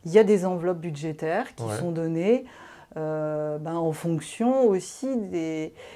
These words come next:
Speaker 1: des administrations de tutelle. C'est-à-dire que l'Éducation nationale pourrait très bien avoir son dispositif bidule, donc ce sera l'Éducation nationale. Euh, nous prenons par exemple la santé avec, euh,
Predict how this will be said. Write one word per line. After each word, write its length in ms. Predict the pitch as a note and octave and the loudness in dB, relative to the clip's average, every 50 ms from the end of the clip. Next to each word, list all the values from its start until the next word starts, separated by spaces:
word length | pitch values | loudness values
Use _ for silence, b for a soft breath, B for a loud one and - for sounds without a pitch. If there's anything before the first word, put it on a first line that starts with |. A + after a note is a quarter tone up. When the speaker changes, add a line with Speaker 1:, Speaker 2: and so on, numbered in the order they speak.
| B B - | B B -12
Speaker 1:
des 240 | D#3 D3+ E3+ D#3 E3 | -8 -6 -4 -2 -2
administrations 680 | E3+ E3+ F3+ F3+ F3 E3+ - - F#3+ F3 - - A3 | -2 0 0 -2 -2 -4 -6 -6 -6 -4 -2 -2 -2
de 60 | G#3+ | -2
tutelle. 580 | A3 - A#3+ A3+ - C#4+ C4+ B3 G3+ F#3 E3 D#3 | -2 -2 -4 0 4 4 4 4 4 2 -2 -4
C'est-à-dire 380 | - D#3+ D#3 D3+ D#3+ D#3+ D3+ | -6 -8 -8 -6 -6 -8 -8
que 80 | - E3 | -6 -6
l'Éducation 540 | D#3 D#3+ D#3 D3+ D#3 - E3+ D#3+ - F#3+ F3+ | -6 -6 -6 -6 -4 -4 -4 -4 -4 -4 -4
nationale 440 | E3+ D#3+ D#3 - F3 F3 F#3 F#3+ F#3 | -4 -4 -4 -6 -4 -4 -4 -4 -6
pourrait 240 | - F3+ E3 E3 | -4 -6 -6 -6
très 180 | D#3+ D#3+ - F3 | -6 -6 -8 -8
bien 220 | E3+ E3 E3+ E3+ | -6 -6 -6 -6
avoir 260 | E3 D#3+ D#3 F3 E3+ D#3+ | -6 -6 -6 -6 -6 -6
son 140 | - - D#3+ | -6 -8 -6
dispositif 680 | D3+ D3 C#3+ - - E3 D3+ D3 D#3 D#3 - F3 D#3 | -6 -6 -8 -10 -10 -8 -8 -8 -8 -8 -8 -8 -6
bidule, 300 | D#3 D#3 D3 D3 F#3 F3+ | -6 -6 -6 -4 -4 -4
donc 180 | D#3 E3 D#3 - | -4 -6 -8 -8
ce 80 | - C#3+ | -10 -10
sera 180 | - - D3+ | -8 -6 -4
l'Éducation 500 | D3 D3 C#3+ C#3 C#3 - C#3+ C#3 - D3 | -4 -4 -6 -8 -10 -12 -12 -10 -8 -8
nationale. 600 | D3 C#3 C#3+ C#3+ - G3+ A3+ B3 C4+ D4+ D#4 D4+ D4+ B B B B B B B B B B - | -8 -8 -8 -8 -6 -2 0 2 2 2 0 -2 -4 B B B B B B B B B B -2
Euh, 260 | F#3 F3+ F3+ E3 E3 | 0 2 2 2 2
nous 200 | F3 F3 F3+ F#3+ | 2 2 0 0
prenons 380 | F3 - - F3 E3+ F3 F3 E3+ | 0 -2 -2 -2 0 0 -2 -4
par 180 | - D#3 D3+ | -4 -6 -6
exemple 480 | D#3 D3 D3 D3 E3 E3 D#3+ - - D#3+ | -6 -6 -6 -6 -6 -6 -6 -8 -8 -6
la 240 | D3+ D3 D3 D#3 D#3 | -6 -4 -4 -4 -4
santé 500 | - - - D#3+ D#3 - - F#3+ F#3 E3+ | -4 -4 -4 -4 -4 -4 -4 -2 -2 -2
avec, 320 | D3+ D3 D3+ D3 - - | -2 -4 -6 -8 -8 -8
euh, 160 | D#3 D3+ D3+ | -6 -6 -6